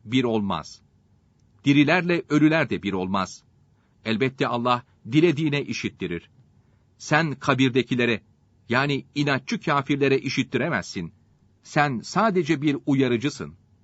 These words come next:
Fatır suresi on dokuz yirmi ikinci ayetler.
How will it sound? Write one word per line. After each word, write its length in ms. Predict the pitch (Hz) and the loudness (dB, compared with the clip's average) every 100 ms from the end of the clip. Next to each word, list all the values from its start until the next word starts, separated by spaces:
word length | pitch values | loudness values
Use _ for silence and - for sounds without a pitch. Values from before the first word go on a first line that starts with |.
| _ _ _ _ | _ _ _ _
Fatır 320 | - 147 117 | -6 -2 -4
suresi 540 | 87 101 80 78 135 131 _ _ _ | -6 -10 -10 -8 -8 -8 _ _ _
on 200 | 127 139 | -8 -6
dokuz 320 | 107 - 110 | -6 -6 -4
yirmi 220 | 110 104 101 | -4 -2 -4
ikinci 360 | - 95 90 | -4 -8 -6
ayetler. 500 | 78 76 76 90 78 | -8 -10 -10 -8 -8